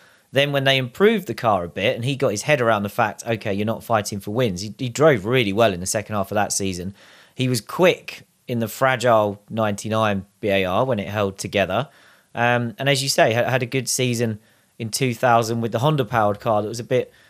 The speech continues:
bit more reliable. It's, it's, it's ironic that he got B A R's first two podiums the following season in two thousand and one, when I don't actually think he was driving as, at as high a level by then, but they were kind of attritional or, um,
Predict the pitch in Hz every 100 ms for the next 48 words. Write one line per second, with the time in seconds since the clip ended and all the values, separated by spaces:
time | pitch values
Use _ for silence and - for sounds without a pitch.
0 | _ 135 123 127 120 131 147 135 110 113
1 | 123 156 - 143 147 170 170 180 165 123
2 | 120 120 147 175 170 - _ _ _ _
3 | _ _ - 165 156 147 139 - 151 135
4 | - 151 120 160 143 107 98 101 - 151
5 | 127 98 - 101 90 92 92 123 107 120
6 | 107 104 104 131 113 76 95 _ _ _
7 | 123 120 110 104 _ _ 110 104 139 117
8 | 90 104 113 104 104 98 110 110 104 104
9 | 104 98 - _ 120 104 - - - 110
10 | 104 123 113 110 127 135 87 85 _ -
11 | 92 90 90 107 120 95 101 - 104 98
12 | 101 - 113 - 104 101 101 95 92 -
13 | _ - _ _ _ 101 95 90